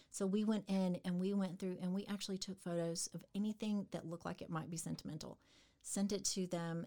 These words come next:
and then I arranged for the yard to get mowed, and then we got it all ready. Any repairs that needed to be made to the house, we arranged for those.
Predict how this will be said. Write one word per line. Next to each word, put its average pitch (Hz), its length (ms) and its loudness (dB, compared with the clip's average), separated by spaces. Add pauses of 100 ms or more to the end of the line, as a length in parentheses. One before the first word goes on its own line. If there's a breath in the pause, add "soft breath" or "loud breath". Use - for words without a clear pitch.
and 170 160 -2
then 165 340 0
I 160 140 -4
arranged 156 380 -8
for - 80 -12
the - 100 -10
yard 233 380 2
to 247 100 2
get 226 220 0
mowed, 214 520 0
and 180 140 0
then 170 440 -2
we 170 120 -2
got 165 220 0
it 165 120 -4
all 196 220 0
ready. 185 560 2
Any 196 280 2 (180)
repairs 185 420 2
that 175 140 -2
needed 180 140 0
to 180 80 -2
be 175 100 0
made 170 180 -2
to - 80 -4
the 175 80 -4
house, 220 540 2
we 170 160 0
arranged 165 400 0
for 180 80 0
those. 220 340 4